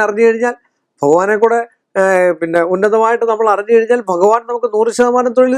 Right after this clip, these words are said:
തരും. ഭഗവാൻ നമുക്ക് തൊഴിൽ തന്നോണ്ടേയിരിക്കും, സംശയമില്ലാത്ത കാര്യമാണ്. ഭഗവാനെ എത്രയും അറിയുന്നോ അത് നന്മയും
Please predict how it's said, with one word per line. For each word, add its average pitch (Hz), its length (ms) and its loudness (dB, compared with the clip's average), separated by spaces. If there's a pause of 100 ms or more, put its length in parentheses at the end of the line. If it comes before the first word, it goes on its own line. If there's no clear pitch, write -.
തരും. 220 200 0 (2250)
ഭഗവാൻ 240 400 4 (100)
നമുക്ക് 220 320 -2
തൊഴിൽ 190 200 2 (120)
തന്നോണ്ടേയിരിക്കും, 180 920 0
സംശയമില്ലാത്ത 156 580 -2
കാര്യമാണ്. 101 280 -6 (480)
ഭഗവാനെ 190 380 2 (100)
എത്രയും 226 320 4
അറിയുന്നോ 196 340 0 (320)
അത് 185 80 4 (100)
നന്മയും 233 320 0